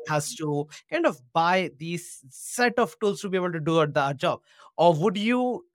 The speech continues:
would you see a future where you would have certain, you know, vertically integrated tools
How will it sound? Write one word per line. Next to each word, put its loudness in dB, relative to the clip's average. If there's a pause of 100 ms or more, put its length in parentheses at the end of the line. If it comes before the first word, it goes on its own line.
(120)
would 0
you 4
see -2
a 6
future -2 (280)
where 2
you 2
would 2
have 2 (280)
certain, 2
you 4
know, 2
vertically 2
integrated -2
tools -4